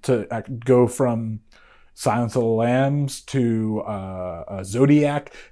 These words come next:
to then a scene that I found very creepy and scary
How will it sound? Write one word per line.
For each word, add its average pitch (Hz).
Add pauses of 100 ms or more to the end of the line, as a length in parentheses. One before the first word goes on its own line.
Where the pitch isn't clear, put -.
to 147
then 123 (100)
a 120
scene 131
that 120
I 110
found 110
very 110
creepy 117
and 107
scary 104